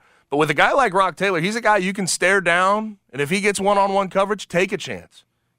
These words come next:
Give him an opportunity because he takes advantage of his opportunities. So that was cool to see. Now, Seth Hennigan, I am, uh, I, I, I think I'm almost to the point where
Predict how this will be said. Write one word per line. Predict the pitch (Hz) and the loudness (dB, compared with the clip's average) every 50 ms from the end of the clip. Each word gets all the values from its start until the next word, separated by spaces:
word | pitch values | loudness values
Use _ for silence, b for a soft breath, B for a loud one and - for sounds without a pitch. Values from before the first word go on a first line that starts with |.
| - | -6
Give | 123 151 190 233 | -2 0 0 2
him | 262 233 180 | 2 0 0
an | 143 127 | 0 0
opportunity | 107 107 - 120 110 - 127 123 113 104 95 110 | 0 -2 -2 -6 -10 -8 -6 -6 -4 -6 -6 -8
because | 107 - - 190 180 | -6 -2 0 0 0
he | 196 202 | 0 0
takes | 180 202 208 208 - | 0 0 0 0 -2
advantage | 247 196 196 208 220 262 277 220 147 | -2 -2 0 0 0 0 0 -2 -2
of | 131 101 | -4 -6
his | 95 98 104 | -6 -6 -4
opportunities. | 92 95 - 95 92 - 117 104 101 98 104 107 - - b b b b b | -4 -4 -6 -8 -12 -10 -6 -6 -6 -4 -6 -8 -10 -12 b b b b b
So | - 170 160 | -2 0 2
that | 151 190 202 185 | 2 2 2 0
was | 196 175 - | -2 -6 -4
cool | - 185 190 180 | -2 0 0 0
to | 165 156 | 0 -2
see. | - - 180 165 156 147 - b b b b b | -2 0 0 0 0 0 -2 b b b b b
Now, | b 185 185 180 | b 0 2 0
Seth | - - 240 233 220 180 | 0 0 0 0 0 0
Hennigan, | 226 226 220 214 208 214 214 208 175 - _ _ - | 0 0 0 0 0 0 -2 -2 -6 -12 _ _ 0
I | 170 190 208 226 | 0 0 2 0
am, | 226 220 214 208 202 202 | 0 -2 -4 -4 -2 0
uh, | 202 202 196 196 196 185 180 160 - _ _ _ _ _ _ _ _ _ _ _ _ _ _ _ _ _ _ _ _ _ _ _ _ _ _ _ _ _ _ _ _ _ _ _ _ _ | 0 2 2 2 0 -2 -4 -8 -16 _ _ _ _ _ _ _ _ _ _ _ _ _ _ _ _ _ _ _ _ _ _ _ _ _ _ _ _ _ _ _ _ _ _ _ _ _
I, | - 185 208 196 147 | -2 -2 -2 -2 -2
I, | 170 196 196 190 - | -2 -2 -2 -4 -4
I | - 175 | -6 -6
think | 175 - - 226 247 226 | -4 -2 -2 -4 -2 0
I'm | 240 226 220 208 180 | 0 0 2 2 2
almost | 185 196 196 196 196 190 - - | 0 0 0 0 0 -2 -2 -4
to | - | -6
the | 175 160 | -6 -6
point | 120 - 160 160 160 - | -4 -2 0 0 0 -2
where | - 135 143 135 131 131 127 127 123 120 131 | -2 -2 0 2 2 2 2 2 0 -2 -4